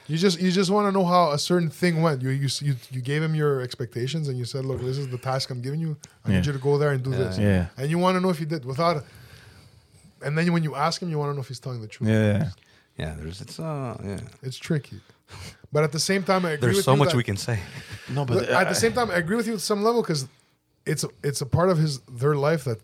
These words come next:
Speaker 1: they should be managing themselves. Like, my kid should have, should deal with his relationship with his teacher and his class, and, like, it's his life. It's his,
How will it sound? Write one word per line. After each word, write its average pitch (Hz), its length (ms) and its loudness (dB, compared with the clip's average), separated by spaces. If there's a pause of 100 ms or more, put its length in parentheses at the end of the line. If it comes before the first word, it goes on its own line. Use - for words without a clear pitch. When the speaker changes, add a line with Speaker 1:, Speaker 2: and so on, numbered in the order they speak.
(120)
Speaker 1:
they 131 80 0
should 127 180 -4
be 127 80 -4
managing 127 300 -4
themselves. 117 360 -6
Like, 110 100 -8
my 123 120 -2
kid 147 340 -2
should 123 220 -4
have, 117 360 -4 (160)
should 131 300 -6
deal 151 240 4
with 131 120 4
his 120 200 2
relationship 127 460 0
with 117 100 -4
his 110 120 -6
teacher 123 340 -6
and 110 80 -6
his - 320 -8 (140)
class, 120 420 -4
and, 107 100 -10
like, 113 120 -10
it's 131 160 -6
his 151 220 4
life. 147 320 0
It's 117 180 -8
his, 151 420 -2